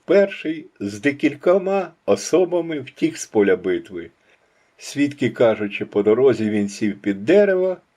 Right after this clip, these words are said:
і гірко плакав. Австрійський імператор третього грудня відправив до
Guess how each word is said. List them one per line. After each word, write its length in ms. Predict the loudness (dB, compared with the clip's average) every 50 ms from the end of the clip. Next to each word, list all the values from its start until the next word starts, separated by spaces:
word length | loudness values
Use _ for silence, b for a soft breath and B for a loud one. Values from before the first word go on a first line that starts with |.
| _
і 100 | -12 -10
гірко 460 | -6 -4 0 0 0 0 -2 -6 -10 -10
плакав. 640 | -4 0 2 2 2 2 0 -6 -14 -14 -14 -16 _ _ b b b b b b b b b b b b
Австрійський 720 | 0 0 0 0 -2 0 0 0 0 -2 -4 -4 -4 -4
імператор 640 | -2 0 2 2 4 4 4 2 2 0 -4 -4 -4
третього 560 | _ -2 2 4 4 2 2 2 4 4 4
грудня 480 | 4 4 2 2 2 2 0 -2 -2 0
відправив 640 | 0 -2 -4 -2 2 2 4 4 4 2 0 -2
до 140 | -2 -2 -4